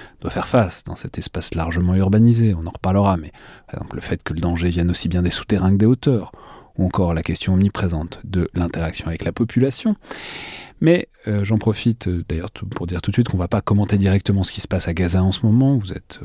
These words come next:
officier d'active et c'est pas votre rôle, donc on va parler du combat urbain en général, avec un certain nombre d'exemples et de cas d'études,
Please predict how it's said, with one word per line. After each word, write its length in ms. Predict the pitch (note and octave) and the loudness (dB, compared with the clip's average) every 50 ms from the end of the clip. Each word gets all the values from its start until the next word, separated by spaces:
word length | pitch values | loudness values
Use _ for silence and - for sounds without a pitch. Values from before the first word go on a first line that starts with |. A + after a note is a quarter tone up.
| - | -12
officier 360 | - - - - - - G2 | -10 -4 -4 -2 0 0 0
d'active 320 | F2+ F2+ - - - F2+ - | 0 -2 -4 -6 -12 -10 -8
et 40 | - | -8
c'est 120 | - - | -8 -4
pas 120 | - F2+ | -2 -2
votre 240 | E2 F2 F2 - - | -2 -2 -2 -4 0
rôle, 240 | - D3 D#3+ C#3+ A2+ | 0 2 2 2 2
donc 200 | F2+ E2+ - - | 0 -2 -4 -4
on 20 | |
va 80 | E2+ E2+ | -4 -2
parler 300 | - F#2 F2 F2+ F2 F2 | -2 0 0 0 0 2
du 100 | F2 G#2 | 0 0
combat 300 | - - A2+ G2+ G2 F#2+ | 2 2 2 4 4 2
urbain 260 | F#2+ F2 F2 E2+ F2 | 2 0 0 0 0
en 140 | F2+ F#2 G2+ | 2 2 4
général, 560 | G#2 A2+ A#2 A#2 A2 F2+ F2 E2 D2+ - - _ - - - - - - | 6 6 6 6 4 2 0 -4 -6 -8 -12 _ -20 -20 -20 -20 -20 -8
avec 220 | - E2 E2+ - | -4 -4 -2 -2
un 40 | F#2 | -2
certain 260 | - - F2 - F2+ | -2 -2 -2 -2 0
nombre 260 | F2+ F2+ F2+ E2+ F2 E2+ | 0 0 0 0 0 2
d'exemples 440 | F2+ G#2 G2+ G#2 G#2 G2 - - | 2 2 4 4 2 2 2 0
et 40 | F#2 | -2
de 60 | - | -2
cas 100 | - G2 | 0 -2
d'études, 340 | E2+ D#2+ D#2 - - A#2 A#2+ | -2 -2 -4 -4 -2 -2 -2